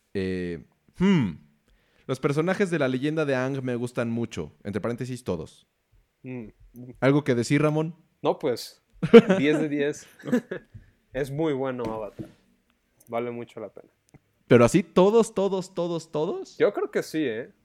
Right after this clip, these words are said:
Speaker 1: ¿Todos?
Speaker 2: O sea, obviamente unos más que otros, pero todos son entrañables, tienen sus momentos. Creo que el mejor personaje de todo Avatar es Zuko, aquí a la muerte. Este, la verdad, sí. O sea, creo que es un grupo muy entrañable.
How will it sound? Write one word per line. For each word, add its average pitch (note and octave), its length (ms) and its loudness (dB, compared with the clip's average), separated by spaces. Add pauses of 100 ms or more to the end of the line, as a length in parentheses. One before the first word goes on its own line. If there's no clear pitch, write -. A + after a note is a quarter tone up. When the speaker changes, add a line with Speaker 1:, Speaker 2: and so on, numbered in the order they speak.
Speaker 1:
¿Todos? F4 460 -4
Speaker 2:
O C#3 120 -4
sea, D#3+ 340 4
obviamente G3+ 420 2
unos F3 200 -4
más C#3+ 220 -6
que C#3 120 -4
otros, C#3+ 520 -6 (160)
pero B2 200 -6
todos D#3 200 0
son D3+ 140 -8
entrañables, C3 640 -10
tienen C3 180 -12
sus G#2+ 140 -20
momentos. A2+ 640 -12 (420)
Creo D3+ 160 0
que D#3+ 80 -2
el D3 80 -4
mejor B2+ 300 -6
personaje A#2 420 -10
de G#2+ 60 -10
todo A2+ 180 -6
Avatar G#2+ 360 -6
es G#2 120 -8
Zuko, A2+ 460 -12 (400)
aquí - 140 -12
a G#2 60 -6
la G#2 120 -10
muerte. A2+ 460 -12 (800)
Este, A2 1400 -6
la B2+ 140 -4
verdad, E3+ 240 -2
sí. G3+ 320 -8 (260)
O D3+ 80 -6
sea, D3 160 -4
creo F3+ 160 -8
que G3+ 80 0
es F#3 100 -6
un F3+ 120 -6
grupo E3 260 -6
muy D3+ 320 -6
entrañable. A2 600 -10